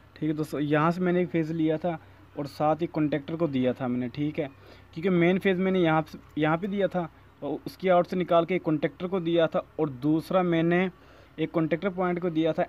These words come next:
एनओ पॉइंट, कॉन्टैक्टर का ये एनओ पॉइंट है, ठीक है, कॉन्टैक्टर का ये एनओ पॉइंट है,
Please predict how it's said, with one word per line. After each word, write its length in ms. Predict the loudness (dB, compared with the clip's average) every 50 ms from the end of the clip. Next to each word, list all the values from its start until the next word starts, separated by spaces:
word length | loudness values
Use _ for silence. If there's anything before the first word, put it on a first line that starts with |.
| -2 -2
एनओ 200 | 0 2 2 2 0
पॉइंट, 380 | 0 2 2 2 0 0 -4 -4
कॉन्टैक्टर 480 | -4 -4 -2 -2 -4 -6 -4 -8 -6
का 280 | 0 0 0 0 0 -4 -10 -18 -20 -20 -20 -20 -20 -20 -20 -14 -6
ये 280 | -2 0 0 0 0 -2 -6 -8 -6 -2
एनओ 220 | -2 0 0 -2 -2
पॉइंट 400 | -2 -2 0 0 0 0 -2 -4
है, 140 | -6 -6 -8 -14 -18 -12 -6
ठीक 240 | -4 -4 -2 -2
है, 140 | -4 -6 -6 -6 -12 -20 -20 -20 -20 -20 -20 -20 -20 -20 _ _ _ _ _ _ _ -20 _ _ _ _ _ _ -20 -20 -20 -20 -20 -20 -20 -20 -20 -20 -20 -20 -20 -20 -20 -20 -20 -20 -20 -20 -20 -20 -20 -20 -20 -20 -20 -20 -20 -20 -20 -20 -20 -20 -20 -20 -20 -20 -20 -20 -20 -20 -20 -20 -20 -20 -20 -20 -20 -20 -20 -20 -20 -20 -20 -20 _ -20 -20 -20 -20 -20 -20 -20 -20 -20 -20 -20 -20 -20 -20 -14 -6
कॉन्टैक्टर 380 | -4 -4 0 0 0 2 2 2
का 100 | 4 4
ये 180 | 4 6 6
एनओ 200 | 6 6 4 4 2
पॉइंट 380 | 0 0 0 0 0 -2 -4
है, 80 | -8 -10